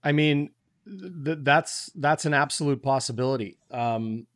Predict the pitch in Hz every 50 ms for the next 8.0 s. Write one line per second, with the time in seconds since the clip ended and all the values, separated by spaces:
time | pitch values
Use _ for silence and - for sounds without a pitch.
0 | 170 131 113 131 220 214 - 349 392 - 277 170 - - - - - 147 196 240
1 | 220 165 127 104 - - - 110 101 - - 165 175 165 139 131 - 175 165 165
2 | - - 202 202 196 147 110 104 127 160 170 127 98 98 - 139 151 165 - -
3 | 180 208 - - - 202 175 - - 185 196 190 170 127 - 175 165 160 156 147
4 | 139 135 120 - 147 156 143 - 160 151 147 139 123 120 139 143 139 151 147 139
5 | 123 107 - - 135 139 143 - - 131 120 - - 139 135 135 131 127 120 123
6 | 113 - - 139 135 - - _ 135 131 123 - 139 120 117 120 110 123 120 110
7 | - - 127 127 123 117 117 117 117 117 113 - - 113 117 123 127 113 104 98